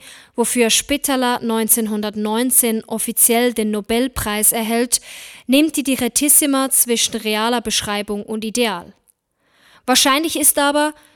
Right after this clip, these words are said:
dass Karl Spitteler mit seinem politischsten Text Unser Schweizer Standpunkt, den er vier Monate nach dem Ausbruch des Ersten Weltkriegs verfasst und mit dem er am meisten hadert,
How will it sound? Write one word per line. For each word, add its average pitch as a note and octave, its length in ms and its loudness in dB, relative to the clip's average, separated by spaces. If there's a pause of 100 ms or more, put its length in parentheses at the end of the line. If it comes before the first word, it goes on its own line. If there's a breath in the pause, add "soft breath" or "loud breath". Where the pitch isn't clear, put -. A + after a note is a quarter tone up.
(100)
dass A#3 200 2
Karl A3+ 200 0
Spitteler C#4+ 680 0
mit A3+ 200 -2
seinem A3 280 0
politischsten B3 720 0
Text - 640 0 (120)
Unser A#3 300 0
Schweizer A3 520 -2
Standpunkt, C4 800 -2 (420 loud breath)
den B3+ 100 4
er A#3 120 2
vier D4 340 0
Monate A#3+ 680 0
nach A3+ 380 -2
dem A3+ 160 -8
Ausbruch A3 600 -2
des G#3+ 200 -2
Ersten G#3+ 460 -2
Weltkriegs A#3+ 540 0
verfasst A#3+ 580 0 (420 loud breath)
und B3+ 120 2
mit B3+ 180 4
dem C#4+ 140 4
er C#4+ 100 2
am A#3 140 0
meisten A#3+ 480 0
hadert, B3+ 480 -2